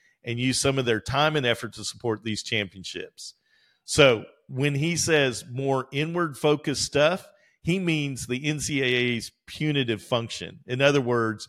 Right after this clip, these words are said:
when they hand out penalties, they don't necessarily want that to be just as,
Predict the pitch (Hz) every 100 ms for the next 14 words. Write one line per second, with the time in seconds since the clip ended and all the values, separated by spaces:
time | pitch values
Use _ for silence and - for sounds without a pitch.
0 | - _ - 147 165 160 147 151 147 135
1 | 113 - 165 147 120 117 95 98 - -
2 | _ _ - 117 233 277 269 233 190 -
3 | 175 165 156 139 123 117 135 139 - 123
4 | 120 - 113 113 107 107 120 113 - 110
5 | 104 101 95